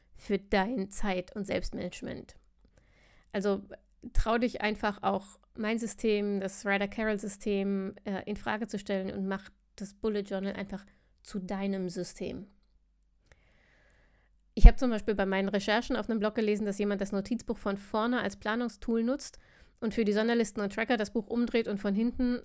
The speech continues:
ähm, und auf dem Kopf sozusagen schreibt, weil er so nicht zwanzig Listen blättern muss, um endlich seine aktuelle Wochenplanung zu finden. Vielleicht ist das für dich auch eine Methode. Mich nervt das ganz furchtbar, weil ich immer das Gefühl habe, das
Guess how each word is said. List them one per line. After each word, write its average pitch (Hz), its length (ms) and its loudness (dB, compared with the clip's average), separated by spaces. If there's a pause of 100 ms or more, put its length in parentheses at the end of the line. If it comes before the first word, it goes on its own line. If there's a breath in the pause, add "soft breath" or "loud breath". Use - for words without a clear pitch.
ähm, 196 280 0
und - 140 -6
auf 202 140 -2
dem 202 140 -4
Kopf 226 300 2
sozusagen 185 520 -4
schreibt, 202 440 -4 (800 soft breath)
weil 202 160 4
er 202 60 6
so 208 80 2
nicht 208 180 0
zwanzig 208 300 0
Listen 233 320 -2
blättern 202 320 2
muss, 202 180 0
um 196 120 -4
endlich 202 340 -4
seine 196 240 -2
aktuelle 196 380 -2
Wochenplanung 196 520 -2
zu 185 120 -10
finden. 185 300 -6
Vielleicht 202 340 -2
ist - 140 -6
das 208 120 -6
für 220 100 -4
dich 202 200 -2
auch 208 80 0
eine 214 120 0
Methode. 214 500 2 (420 loud breath)
Mich 220 220 8
nervt 202 240 6
das 202 120 0
ganz 202 200 0
furchtbar, 247 540 2 (220)
weil 233 200 2
ich - 260 -8 (560)
immer 247 260 6
das 233 160 0
Gefühl 214 360 -2
habe, 208 260 0
das 202 280 -6